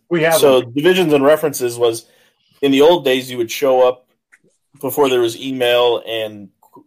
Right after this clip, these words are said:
Speaker 2: quick mail services. All the committees and everybody would have to give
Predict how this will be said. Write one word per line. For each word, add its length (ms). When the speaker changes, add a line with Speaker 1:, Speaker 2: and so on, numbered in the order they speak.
Speaker 2:
quick 320
mail 300
services. 720
All 140
the 80
committees 500
and 80
everybody 400
would 160
have 340
to 100
give 520